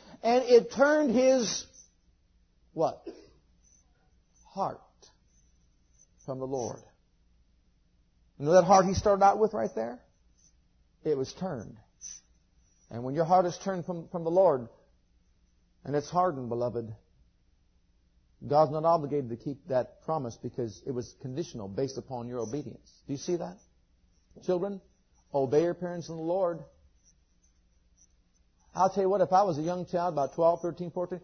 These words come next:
you know what? I, I'd get on, I'd get on that scripture. And I'd bring it before God every day. I'd say, "Father," you know, you gotta counsel with young, young people.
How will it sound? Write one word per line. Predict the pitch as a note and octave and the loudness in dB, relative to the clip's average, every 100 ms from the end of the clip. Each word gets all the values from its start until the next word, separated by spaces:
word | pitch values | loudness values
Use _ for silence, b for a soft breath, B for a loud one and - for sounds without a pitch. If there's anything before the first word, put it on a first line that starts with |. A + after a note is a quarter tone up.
| _ | _
you | D3+ | -4
know | E3 | 0
what? | E3+ F#3 - - | 2 2 0 -8
I, | - F3 D#3 | -2 0 0
I'd | E3 | 0
get | D3 | 0
on, | D3+ | 0
I'd | C3+ C#3+ E3 C3 | 2 2 2 -2
get | D3 | -4
on | C#3 | -2
that | D#3 | -6
scripture. | - E3+ E3 F#3 - _ _ _ _ _ _ _ _ _ _ _ _ _ _ _ _ _ - | -8 -10 -10 -16 -20 _ _ _ _ _ _ _ _ _ _ _ _ _ _ _ _ _ -14
And | D3 | -6
I'd | E3 D3+ | -4 -2
bring | F3 | -2
it | D#3 | -4
before | C3 E3 | -4 -4
God | D3+ D#3 C#3+ | 0 0 0
every | C#3+ | -4
day. | D3+ A#2+ - _ _ _ - | -10 -12 -14 _ _ _ 0
I'd | F#3 A3 | 4 6
say, | B3+ A#3+ | 6 6
"Father," | B3+ C4+ C#4 D4 G#3+ | 8 8 10 6 4
you | A#3+ | 0
know, | |
you | D#4+ | 4
gotta | E4 D4 | 4 4
counsel | C#4+ D4+ A3+ G#3 | -2 -4 -2 -2
with | |
young, | G3 B3 A#3+ - | 2 0 0 -6
young | A#3 B3 | -6 -4
people. | C4 B3 D#3 | -8 -6 -8